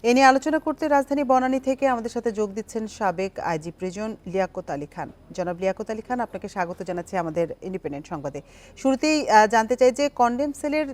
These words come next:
ছাদ ফুটো করে চার আসামি পালালো, কেউই দেখল না, এটি কিভাবে সম্ভব?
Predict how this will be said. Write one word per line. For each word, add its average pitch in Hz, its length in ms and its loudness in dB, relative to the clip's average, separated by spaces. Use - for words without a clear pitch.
ছাদ 240 300 0
ফুটো 277 220 -4
করে 277 220 0
চার 226 300 4
আসামি 190 320 -4
পালালো, 143 360 -2
কেউই 302 240 4
দেখল 214 260 0
না, 90 100 -10
এটি 269 220 2
কিভাবে 196 320 -4
সম্ভব? 147 380 -10